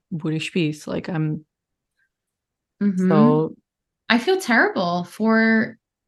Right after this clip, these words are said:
Speaker 2: the box that we've created
Speaker 1: Mm-hmm.
Speaker 2: for men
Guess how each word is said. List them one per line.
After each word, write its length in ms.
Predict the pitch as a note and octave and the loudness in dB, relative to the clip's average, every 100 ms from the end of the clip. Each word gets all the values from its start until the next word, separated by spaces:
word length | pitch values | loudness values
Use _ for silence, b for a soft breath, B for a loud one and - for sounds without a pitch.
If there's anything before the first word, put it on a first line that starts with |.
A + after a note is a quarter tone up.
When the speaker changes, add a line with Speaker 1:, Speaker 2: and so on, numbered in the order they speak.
| _ | _
Speaker 2:
the 180 | F#3 G#3+ | -4 0
box 420 | F#3 F#3+ G#3 - | 0 0 -2 -6
that 140 | - F#3 | -10 -4
we've 200 | F3+ E3+ | -4 -4
created 680 | - E3+ E3+ - F#3 G3+ - _ _ _ - | -4 -2 0 0 0 -2 -6 _ _ _ -4
Speaker 1:
Mm-hmm. 300 | G#3 G3 F#3+ | 0 2 2
Speaker 2:
for 180 | G3 F#3+ | 2 4
men 680 | F3 E3+ F#3+ B3+ C#4 D4 | 4 2 2 4 4 2